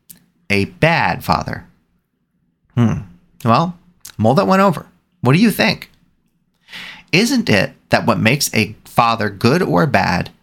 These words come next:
depends entirely on whether he seeks what is good for his son? We are good when we act according to what is good for things.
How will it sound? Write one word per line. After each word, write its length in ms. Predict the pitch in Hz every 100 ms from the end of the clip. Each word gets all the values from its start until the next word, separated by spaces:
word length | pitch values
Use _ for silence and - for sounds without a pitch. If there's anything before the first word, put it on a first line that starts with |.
| -
depends 380 | 113 107 98
entirely 880 | 87 92 - - 180 107 90 98 117 - _ _ _ _
on 180 | 113 110
whether 200 | 113 135
he 160 | 139
seeks 340 | 180 - 113 -
what 100 | 147
is 100 | 147
good 180 | 95 -
for 120 | 123
his 180 | 147 -
son? 340 | - 90 - _ _ _ _ _ _ _ - -
We 140 | - 147
are 80 | 135
good 500 | 139 196 147 139 -
when 120 | 127
we 100 | 117
act 320 | - 117 139 135
according 380 | 143 120 123
to 120 | 123 120
what 160 | 107
is 100 | 117
good 240 | - 98 92
for 120 | 120
things. 500 | 160 135 90 -